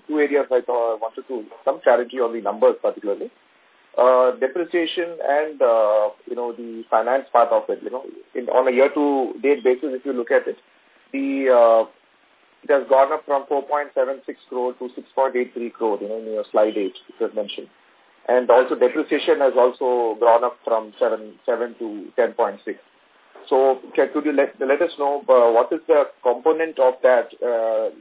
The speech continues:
change that has happened because of working capital requirements and also from the accounting policy change from Ind AS?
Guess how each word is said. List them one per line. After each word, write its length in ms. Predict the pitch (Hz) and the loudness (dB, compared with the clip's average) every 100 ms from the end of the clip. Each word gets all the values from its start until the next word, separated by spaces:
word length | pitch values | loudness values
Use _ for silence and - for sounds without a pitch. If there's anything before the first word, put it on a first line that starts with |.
| - _ - | -18 _ -10
change 240 | 135 143 127 | -8 -2 0
that 100 | 127 | 0
has 120 | 123 | 0
happened 340 | 117 117 135 | -2 -4 -6
because 300 | 123 123 117 123 | -6 -4 -2 -2
of 140 | 113 | -2
working 260 | 113 143 127 | -4 -4 -2
capital 460 | 123 117 120 123 - _ _ _ _ - | -2 -4 -14 -14 -16 _ _ _ _ -14
requirements 540 | 113 131 127 131 127 _ _ _ _ 120 | -2 2 2 0 -12 _ _ _ _ -6
and 140 | 117 | -2
also 260 | 117 151 - | -2 -2 -6
from 200 | 123 120 | -6 -2
the 80 | 131 | -2
accounting 420 | 113 127 131 120 | -2 -4 -6 -4
policy 400 | 113 113 - 101 | -4 -6 -12 -12
change 220 | 101 92 - | -12 -12 -12
from 160 | 104 | -12
Ind 120 | 101 | -6
AS? 140 | 95 | -4